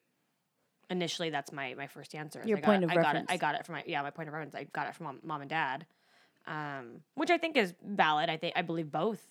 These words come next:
Speaker 1: my parents are, uh, very aware and in tune with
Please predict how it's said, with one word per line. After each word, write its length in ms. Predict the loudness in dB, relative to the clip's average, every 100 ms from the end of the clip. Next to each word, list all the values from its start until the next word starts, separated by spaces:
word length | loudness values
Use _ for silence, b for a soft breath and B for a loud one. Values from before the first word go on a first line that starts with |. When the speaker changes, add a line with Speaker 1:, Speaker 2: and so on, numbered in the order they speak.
| -12
Speaker 1:
my 140 | -8
parents 380 | -8 -8 -8 -8
are, 400 | -6 -4 -4 -8 _ _ _ _ _ _ _ _ _ _ -10
uh, 340 | -2 -2 0 -4
very 480 | -6 -2 0 0 0
aware 560 | -2 -2 -2 -2 -2 -2
and 160 | -6 -8
in 140 | -10
tune 420 | -8 -6 -6 -8
with 220 | -8 -10